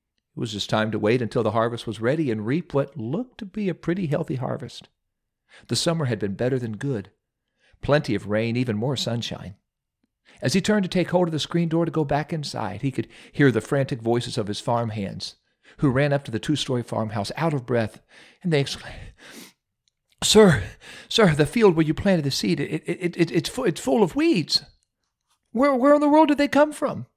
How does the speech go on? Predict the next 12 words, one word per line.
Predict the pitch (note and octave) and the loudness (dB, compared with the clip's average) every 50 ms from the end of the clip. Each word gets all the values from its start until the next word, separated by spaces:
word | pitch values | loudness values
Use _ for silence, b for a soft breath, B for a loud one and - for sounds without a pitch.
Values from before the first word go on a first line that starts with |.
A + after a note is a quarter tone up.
| _ _ _ _ _ _ _ _ _ _ _ _ _ _ _ _ _ _ _ _ _ _ _ _ _ | _ _ _ _ _ _ _ _ _ _ _ _ _ _ _ _ _ _ _ _ _ _ _ _ _
The | _ - | _ -14
farmer | - - A2+ G#2+ G2+ G2+ | -4 -2 0 0 0 -2
took | G2 - - G#2+ - | -2 -4 -6 -6 -4
a | G#2 | -6
sip | - - - A2+ - - | -4 -2 -2 -2 -4 -6
of | G#2 - | -8 -8
his | G2 - | -8 -8
sweet | - - A#2+ - - | -6 -6 -6 -6 -6
tea, | - - B2+ A#2+ A2+ A2+ - _ _ _ _ _ _ _ _ _ _ _ _ _ _ _ | -6 -4 -4 -4 -4 -6 -10 _ _ _ _ _ _ _ _ _ _ _ _ _ _ _
and | G2+ G2+ | -6 -2
he | A2+ | -2
replied, | G#2+ G#2 - - G#2+ A2 G#2 G#2 G#2 G2+ - | -2 -2 -4 -6 -6 -6 -6 -6 -6 -8 -12